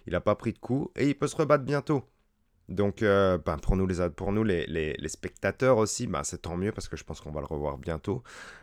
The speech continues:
euh, parce que ça a été très vite. Et bravo à Regan Hersel. Merci, One Championship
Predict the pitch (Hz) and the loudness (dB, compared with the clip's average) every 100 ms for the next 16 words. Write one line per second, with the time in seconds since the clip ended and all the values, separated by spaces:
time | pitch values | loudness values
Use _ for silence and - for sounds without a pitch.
0 | - 80 82 76 - - 82 76 73 80 | -8 -4 -4 -4 -12 -10 -8 -6 -6 -8
1 | - 78 76 117 - 120 131 - 95 90 | -6 -6 -2 -4 -2 4 4 4 -4 0
2 | 92 85 110 - - 101 - 98 87 101 | -2 2 0 0 2 2 2 -2 0 -2
3 | 85 95 101 101 _ _ 85 85 - 113 | 0 0 0 -2 _ _ -4 -2 -2 2
4 | 110 117 - - - - _ _ _ - | 2 2 -4 -20 -20 -20 _ _ _ -4
5 | 90 117 - - 131 185 _ _ _ - | -2 -2 -4 -6 -4 -6 _ _ _ -4
6 | 104 110 - 117 107 117 117 - 143 | 0 0 0 -4 0 -2 -2 -2 -4